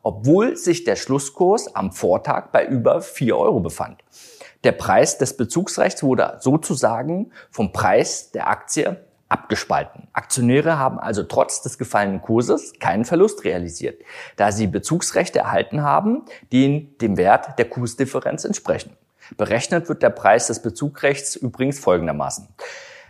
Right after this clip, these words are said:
Man zieht vom Schlusskurs den Bezugspreis ab und teilt das Ganze durch das Bezugsverhältnis plus eins. In unserem Fall hätte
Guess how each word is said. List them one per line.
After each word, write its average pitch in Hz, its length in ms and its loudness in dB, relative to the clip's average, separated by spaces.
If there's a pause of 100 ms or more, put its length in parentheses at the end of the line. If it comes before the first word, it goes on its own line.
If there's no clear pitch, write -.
(120)
Man 110 280 2
zieht 214 300 0
vom - 340 -4
Schlusskurs - 880 2 (180)
den 113 480 0
Bezugspreis - 800 -2
ab - 500 -4
und 139 200 -2
teilt 107 240 2
das - 160 -2
Ganze 120 560 0 (100)
durch 127 260 -2
das - 180 -8
Bezugsverhältnis 135 960 -4
plus 160 260 -4
eins. - 460 -10 (220)
In 135 120 0
unserem 196 360 4
Fall 113 420 2
hätte 120 520 -2